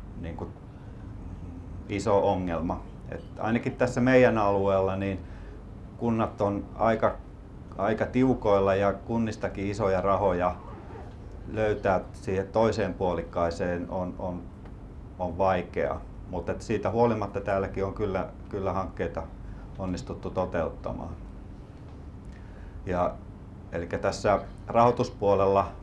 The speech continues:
kuntien lisäksi tarvitaan entistä enempi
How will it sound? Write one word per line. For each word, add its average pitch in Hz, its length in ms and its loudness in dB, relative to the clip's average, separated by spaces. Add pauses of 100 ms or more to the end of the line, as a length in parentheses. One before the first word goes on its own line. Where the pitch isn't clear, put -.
(220)
kuntien 104 460 2
lisäksi 110 340 2
tarvitaan 98 600 2
entistä 101 420 -2
enempi 92 460 -2